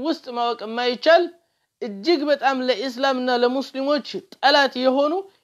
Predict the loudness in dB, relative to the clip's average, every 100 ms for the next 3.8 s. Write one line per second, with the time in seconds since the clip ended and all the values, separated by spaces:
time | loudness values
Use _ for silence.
0 | 0 4 4 4 2 0 -2 -2 -2 -2
1 | 2 2 2 0 0 -2 -4 -8 _ 4
2 | 6 4 0 0 0 -2 -2 0 0 -2
3 | -2 -4 -4 -6 -8 -20 -20 -20